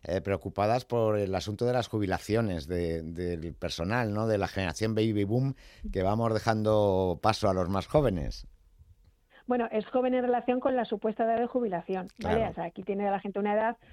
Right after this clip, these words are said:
Speaker 2: pero todavía le queda mucho trayecto laboral por delante.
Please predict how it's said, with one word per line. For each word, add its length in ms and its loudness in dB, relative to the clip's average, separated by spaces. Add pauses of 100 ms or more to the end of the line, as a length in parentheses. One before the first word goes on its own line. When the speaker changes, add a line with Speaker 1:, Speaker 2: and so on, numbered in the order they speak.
(220)
Speaker 2:
pero 160 0
todavía 260 0
le 140 0
queda 240 0
mucho 760 0
trayecto 340 0
laboral 300 0
por 140 -2
delante. 480 -8